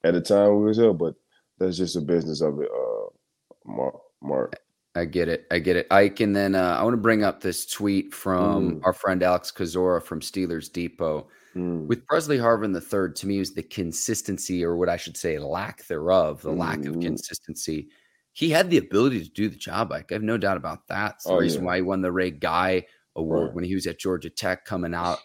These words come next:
Speaker 2: uh, of the draft, and then why the
Speaker 1: Mm-hmm.
Speaker 2: Steelers drafted him in the seventh round. But I look at this right now, twenty twenty-one, thirty-third in the N F L for gross average among punters, twenty twenty-two, twenty-eighth out of thirty-four. In this past season, thirty-second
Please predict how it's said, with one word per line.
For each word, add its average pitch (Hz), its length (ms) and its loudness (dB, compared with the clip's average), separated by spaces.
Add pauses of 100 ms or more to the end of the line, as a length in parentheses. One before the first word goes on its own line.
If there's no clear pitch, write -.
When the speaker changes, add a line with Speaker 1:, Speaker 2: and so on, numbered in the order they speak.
(280)
Speaker 2:
uh, 73 440 -2
of 78 160 -4
the 80 80 -6
draft, 87 580 -2
and 80 160 -4
then 85 180 -4
why 85 140 0
the 78 80 -6
Speaker 1:
Mm-hmm. 82 200 -4
Speaker 2:
Steelers 90 180 -2
drafted 95 340 0
him 85 60 -4
in 82 40 -4
the 80 60 -8
seventh 82 360 -4
round. 95 220 -2
But 87 80 0
I 85 40 0
look 92 260 -4
at - 120 -8
this - 180 -8
right 85 180 -2
now, 78 260 -8
twenty 117 240 -4
twenty-one, 107 540 -2
thirty-third 101 800 0
in 90 120 -2
the 85 120 -4
N 80 100 -6
F - 220 -12
L 78 320 -2 (320)
for 80 120 -4
gross 92 480 2
average 87 400 0
among 80 240 -6
punters, 78 420 -8
twenty 101 280 -4
twenty-two, 95 500 -6
twenty-eighth 95 640 -2
out 85 140 -2
of 71 100 -10
thirty-four. 80 760 -6 (340)
In 92 100 0
this 90 140 -2
past 107 320 -2
season, 82 320 -4
thirty-second 104 840 -2